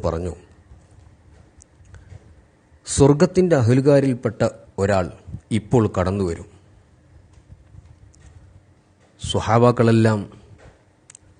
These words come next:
സാഗൂതം വീക്ഷിച്ചുകൊണ്ടിരിക്കുകയാണ്, ആരായിരിക്കും സ്വർഗത്തിൻ്റെ അഹലുകാരിൽപ്പെട്ട ഒരാൾ? സ്വർഗത്തിൻ്റെ ആളാണെന്ന് നബി സല്ലല്ലാഹു അലൈഹി വസല്ലം തങ്ങൾ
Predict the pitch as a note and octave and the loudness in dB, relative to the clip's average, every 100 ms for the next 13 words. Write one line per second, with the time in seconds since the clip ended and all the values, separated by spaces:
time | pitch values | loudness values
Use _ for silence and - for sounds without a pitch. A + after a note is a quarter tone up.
0 | - _ _ - - C3 C3 B2+ C3 B2 | -20 _ _ -20 -6 0 0 2 0 2
1 | A#2+ A#2+ C3 B2+ A#2 A2 G#2 G2+ A2 G#2+ | 0 0 -2 -2 -4 -4 -6 -6 -2 -2
2 | G2+ G2+ G#2 A2+ C3 A#2 B2 A#2+ A2+ A2 | -2 -6 -6 -2 0 2 2 0 -4 -8
3 | - G#2 G#2+ C#3+ - B2+ A2+ G2+ B2 A#2 | -6 -6 -4 -6 -4 -4 -2 0 0 0
4 | A2 G#2+ G2+ G2+ - G#2 G2+ G2 F#2+ - | -2 -4 -6 -8 -4 -4 -2 -2 -4 -10
5 | - - - - - - - - - - | -20 -20 -20 -20 -20 -20 -20 -20 -20 -20
6 | - - B2 B2+ D3 - D#3+ D3+ - C3+ | -20 -6 -4 0 -2 0 0 0 -2 0
7 | C#3 C#3 C3+ C3+ C3+ C3 A2+ - D3+ D3 | 2 4 4 2 2 0 -2 -2 -2 0
8 | C#3+ C#3 B2+ C3 B2+ C3+ B2+ C3 B2 B2+ | 0 0 2 0 2 0 0 -2 -2 -2
9 | B2+ B2+ B2 | -2 -2 -2